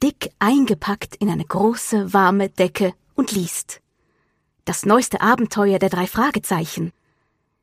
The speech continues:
Sie liebt die Geschichten rund um Justus, Peter und Bob über alles. Wenn immer möglich, verzieht sie sich in das Baumhaus und steckt ihre Nase in ein Buch.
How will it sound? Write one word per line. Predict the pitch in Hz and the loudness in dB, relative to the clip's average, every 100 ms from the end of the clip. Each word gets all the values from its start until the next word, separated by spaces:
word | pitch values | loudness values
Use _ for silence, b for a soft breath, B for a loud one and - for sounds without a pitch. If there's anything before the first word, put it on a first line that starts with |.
| _ | _
Sie | - 240 | -4 2
liebt | 247 269 269 - | 6 6 4 0
die | |
Geschichten | 160 180 - 226 - - | -2 0 2 2 0 -4
rund | 170 190 226 202 | 0 6 6 4
um | 156 | -2
Justus, | 151 233 - - 147 - - | -4 -4 -4 -4 -4 -6 -2
Peter | 254 262 190 - | 0 2 0 -2
und | 156 | -2
Bob | - 214 - - | 2 0 0 -6
über | 202 156 196 | -2 0 0
alles. | 180 165 - - - _ _ _ _ _ _ _ _ _ - | 0 -2 -6 -14 -18 _ _ _ _ _ _ _ _ _ -4
Wenn | 180 | -2
immer | 220 285 254 | 4 6 6
möglich, | 202 262 226 226 - B B | 4 2 0 -4 -8 B B
verzieht | 160 151 269 302 | -8 -2 0 0
sie | - | 0
sich | 226 240 - | -2 -2 -2
in | 190 | -4
das | 151 - | -4 2
Baumhaus | 208 240 208 196 - B B | 4 4 4 0 -4 B B
und | 277 | 0
steckt | - 208 - | 2 0 0
ihre | 220 220 | 2 4
Nase | 226 170 185 208 | 4 4 2 0
in | 226 233 | 2 4
ein | 247 | 4
Buch. | 190 160 - | 2 -4 -8